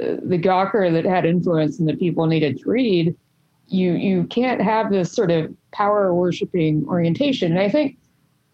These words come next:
that, I wonder if, if that's gonna be hard for Brian, 'cause he, he's a pretty hardcore, I would say, libertarian who particularly doesn't like it when <laughs> I, I think, uh, liberal-leaning people,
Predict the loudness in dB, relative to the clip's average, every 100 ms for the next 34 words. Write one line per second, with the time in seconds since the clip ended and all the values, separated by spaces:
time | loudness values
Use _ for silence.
0 | -2 0 2 0 0 0 2 2 2 0
1 | 0 -2 0 0 0 0 2 2 2 0
2 | 0 0 2 2 2 0 -2 -2 -2 0
3 | 0 0 0 0 2 2 0 -2 0 0
4 | 2 0 0 0 0 0 0 -2 0 0
5 | 0 2 2 2 0 -2 _ _ _ _
6 | 2 2 0 0 0 2 2 2 2 0
7 | -4 _ _ _ -2 0 2 0 0 0
8 | 0 0 0 -2 0 0 0 -2 _ _
9 | -20 -8 0 2 2 2 2 2 2 2
10 | 0 -2 -8 -12 -14 -12 -4 0 2 2
11 | 2 2 0 0 0 0 0 2 0 -4